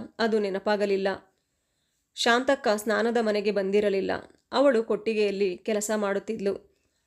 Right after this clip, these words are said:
ನಾನು ಮನೆಯೆಲ್ಲ ಹುಡುಕಿ ನೋಡಿದ ಮೇಲೆ ನಾನು ಅವಳನ್ನು ಕರೆದೆ, ಆಗ ಅವಳು ಒಳಗೆ ಬಂದಿದ್ದಾಳೆ. ಅಲ್ಲಿಯವರೆಗೂ ಅವಳು ಮನೆಯೊಳಗೆ ಬಂದೇ ಇಲ್ಲ.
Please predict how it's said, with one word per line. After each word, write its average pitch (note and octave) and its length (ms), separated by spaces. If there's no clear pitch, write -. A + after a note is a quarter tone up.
ನಾನು C4+ 240
ಮನೆಯೆಲ್ಲ G#3+ 460
ಹುಡುಕಿ G#3 360
ನೋಡಿದ G3+ 300
ಮೇಲೆ G3 520
ನಾನು A#3+ 220
ಅವಳನ್ನು G3+ 380
ಕರೆದೆ, F#3+ 560
ಆಗ A#3+ 220
ಅವಳು G#3+ 280
ಒಳಗೆ F#3 260
ಬಂದಿದ್ದಾಳೆ. F#3+ 680
ಅಲ್ಲಿಯವರೆಗೂ B3+ 580
ಅವಳು G#3 240
ಮನೆಯೊಳಗೆ G#3 580
ಬಂದೇ G3 380
ಇಲ್ಲ. F#3+ 160